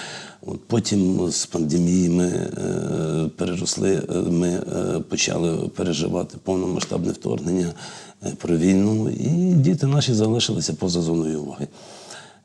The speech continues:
Е, ну і так і картинг помаленьку почав, е, почали ми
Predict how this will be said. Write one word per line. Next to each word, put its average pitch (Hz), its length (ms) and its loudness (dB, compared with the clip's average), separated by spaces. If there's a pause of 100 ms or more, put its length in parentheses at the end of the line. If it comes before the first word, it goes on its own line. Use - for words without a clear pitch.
(100)
Е, 101 140 -4
ну 123 280 4
і 156 680 8
так 151 260 0
і - 40 4
картинг 143 360 -2
помаленьку 127 920 4
почав, 110 560 0
е, - 520 0
почали - 380 0
ми 101 80 2